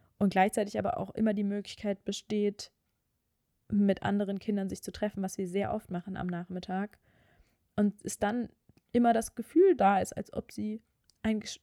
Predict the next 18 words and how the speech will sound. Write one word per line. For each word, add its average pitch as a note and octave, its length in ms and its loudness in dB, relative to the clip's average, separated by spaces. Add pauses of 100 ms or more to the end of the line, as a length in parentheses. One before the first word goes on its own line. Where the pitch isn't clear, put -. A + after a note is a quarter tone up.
(160)
also G#3 260 2
wie B3 140 2
so C#4+ 140 0
Geschwister, C#4 520 2
weil G3+ 160 2
es A3 160 -4
halt G#3 160 -6
so G#3+ 80 -4
ein G#3 80 -2
bisschen, G#3 320 -4
ja, F#3+ 220 -4
wie G3+ 180 -8
man G3 120 -2
das G3 160 -4
nennt, G#3+ 240 -4
selbstgewählte F3 640 -2
Familie E3+ 420 -4
ist. - 260 -12